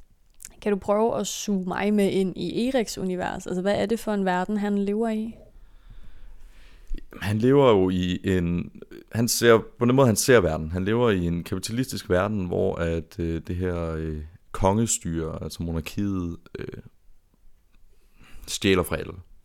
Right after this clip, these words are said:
Speaker 2: I hvert fald det blik, han har på det. Øh, han lever i en verden, hvor at han hele tiden ser sig bag ved skulderen. Øh, føler, at folk er efter ham, selv dem, han tror er hans nærmeste venner. Øh, han lever i,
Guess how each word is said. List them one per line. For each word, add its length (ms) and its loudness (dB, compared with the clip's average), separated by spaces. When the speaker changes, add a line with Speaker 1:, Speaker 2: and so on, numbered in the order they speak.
Speaker 2:
I 80 -4
hvert 180 4
fald 120 0
det 120 -2
blik, 220 0
han 120 -4
har 240 -8
på 80 -10
det. 120 -12
Øh, 260 -4
han 120 -6
lever 120 -2
i 20 -2
en 60 -4
verden, 260 2
hvor 280 2
at 80 -6
han 440 -4
hele 220 2
tiden 220 0
ser 180 4
sig 140 -4
bag 100 0
ved 80 -4
skulderen. 280 -8
Øh, 160 -10
føler, 300 2
at 200 0
folk 260 0
er 60 -6
efter 260 -2
ham, 140 -2
selv 240 0
dem, 200 -2
han 120 -2
tror 260 -2
er 40 0
hans 180 -4
nærmeste 400 -4
venner. 220 -4
Øh, 180 -14
han 140 0
lever 280 8
i, 340 -2